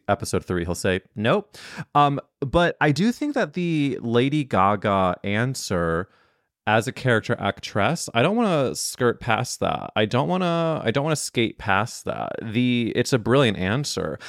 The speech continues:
because Lady Gaga, she's doing character work. I mean, I didn't even see, what was the movie where she played? Oh, is it, um, The House of Gucci?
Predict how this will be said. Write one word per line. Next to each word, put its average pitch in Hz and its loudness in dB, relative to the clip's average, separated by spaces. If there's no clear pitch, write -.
because 135 2
Lady 156 0
Gaga, 123 0
she's 180 -2
doing 208 0
character 120 0
work. 113 0
I 123 2
mean, 127 0
I 123 4
didn't 185 0
even 120 0
see, 101 0
what 107 0
was 147 -2
the 151 0
movie 139 2
where 120 0
she - -4
played? 120 2
Oh, 123 4
is 101 2
it, 107 4
um, 95 2
The 107 0
House 107 0
of 98 -4
Gucci? 175 -2